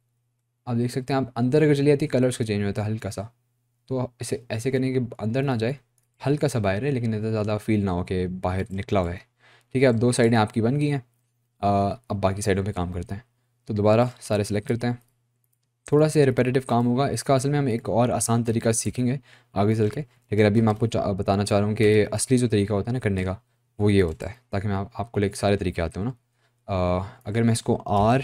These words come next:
Z और नाइंटी दबाता हूँ तो रोटेट हो जाएगा नाइंटी डिग्री Z एक्सिस में।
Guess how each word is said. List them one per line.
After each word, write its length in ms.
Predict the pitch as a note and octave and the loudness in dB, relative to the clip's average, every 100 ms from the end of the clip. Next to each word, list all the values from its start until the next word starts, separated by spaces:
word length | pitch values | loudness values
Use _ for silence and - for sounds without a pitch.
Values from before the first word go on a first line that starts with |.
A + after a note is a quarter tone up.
| - | -2
Z 580 | G#2 G2 G#2+ G#2+ A2+ C3+ - - | -4 0 2 2 0 -2 -8 -10
और 140 | G2 | -6
नाइंटी 300 | G2 F#2+ F#2+ | -2 -2 0
दबाता 280 | A2 G2+ A2+ | 2 2 2
हूँ 60 | C3+ | 0
तो 100 | A#2 G#2 | 0 0
रोटेट 300 | G#2+ G2 G2+ | -4 0 0
हो 60 | G2+ | 0
जाएगा 220 | F#2+ A2+ | -2 -2
नाइंटी 240 | A2+ F#2+ | -4 -4
डिग्री 260 | F#2+ F2+ A#2+ | -4 -4 -4
Z 180 | - G#2 | -4 0
एक्सिस 360 | F#2 - G2 | 0 0 -6
में। 100 | G2 | -8